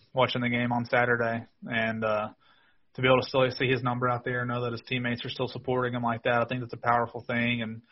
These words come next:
really shows the unity of Kentucky's roster. And I thought it was just a, a really thoughtful thing. I mean, you saw it to some extent last year, at least for a half, with, uh, Lynn Bowden wearing Terry's number, uh, for Florida the week after, um,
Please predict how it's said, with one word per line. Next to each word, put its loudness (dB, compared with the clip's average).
really 4
shows 6
the -4
unity 0
of -8
Kentucky's -2
roster. 0
And -4
I 4
thought 8
it 2
was -4
just -8
a, -2
a 0
really 6
thoughtful 2
thing. -4
I -6
mean, -2
you -6
saw 6
it 0
to -12
some 0
extent -4
last -2
year, -2
at -6
least -2
for 2
a 2
half, 0
with, -4
uh, 2
Lynn -2
Bowden -2
wearing -4
Terry's -2
number, -4
uh, 0
for -10
Florida 0
the -2
week 0
after, 0
um, -6